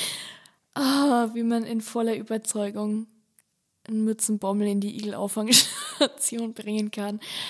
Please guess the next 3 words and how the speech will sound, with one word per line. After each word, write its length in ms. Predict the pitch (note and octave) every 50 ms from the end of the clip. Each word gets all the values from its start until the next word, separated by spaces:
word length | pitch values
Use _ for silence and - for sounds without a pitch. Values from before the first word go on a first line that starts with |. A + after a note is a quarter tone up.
| - - - -
Herrlich. 680 | - B3+ B3+ C4 C#4 C#4+ C4 A#3+ A3+ G3+ - - - - - _ _ _ _ _ _ _ _ _ _ _ -
Ach 220 | C#4+ B3+ A#3+ G#3+ - - _
Gott. 260 | - A3 G#3 G#3 -